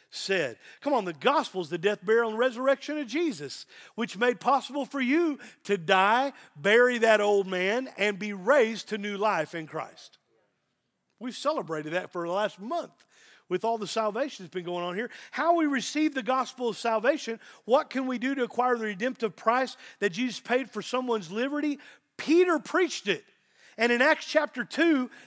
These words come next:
the greatest sermon in all the Bible, verse thirty-eight, "Each of you must repent of your sins, turn to God,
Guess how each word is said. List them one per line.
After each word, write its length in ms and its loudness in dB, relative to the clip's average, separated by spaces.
the 120 4
greatest 680 4
sermon 380 2
in 80 0
all 240 4
the 100 -2
Bible, 480 2
verse 240 0
thirty-eight, 560 6
"Each 220 -4
of 60 -2
you 100 0
must 240 -2
repent 340 -2
of 100 -2
your 140 -4
sins, 400 -4
turn 240 2
to 80 0
God, 360 4